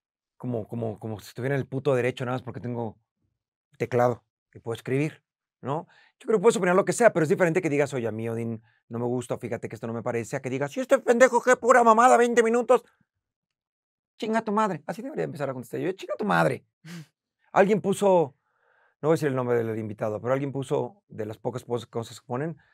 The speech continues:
Speaker 1: puso, no puso hueva, ¿qué puso? ¿Asco? ¿Qué
Speaker 2: Ah,
Speaker 1: puso?
Speaker 2: guácala.
Speaker 1: Ah, "Guácala
Speaker 2: Guácala,
Speaker 1: tal".
Speaker 2: fulanito.
Speaker 1: Y le dije, "Guácala tú.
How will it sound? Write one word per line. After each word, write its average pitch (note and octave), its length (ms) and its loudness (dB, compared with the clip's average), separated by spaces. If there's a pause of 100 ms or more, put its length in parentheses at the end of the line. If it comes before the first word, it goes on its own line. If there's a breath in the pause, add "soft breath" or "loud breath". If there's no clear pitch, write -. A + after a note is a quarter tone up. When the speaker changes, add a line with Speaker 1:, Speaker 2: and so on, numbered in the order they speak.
(200)
Speaker 1:
puso, C3 540 -4 (380)
no E3 200 -2
puso E3 180 -10
hueva, A#2 340 -2
¿qué - 100 -18
puso? C#3 340 -12 (400)
¿Asco? G#3 600 -8
¿Qué G3 60 -18
Speaker 2:
Ah, - 40 -16
Speaker 1:
puso? D#3+ 380 -12 (200)
Speaker 2:
guácala. G3 580 -14 (100)
Speaker 1:
Ah, A2+ 180 -4 (240)
"Guácala A#3 420 8
Speaker 2:
Guácala, C4 60 2
Speaker 1:
tal". F3 320 6
Speaker 2:
fulanito. G#3 680 -18
Speaker 1:
Y - 60 -10
le D3+ 100 -6
dije, F3 180 -4
"Guácala A#3 380 2
tú. F#3+ 380 4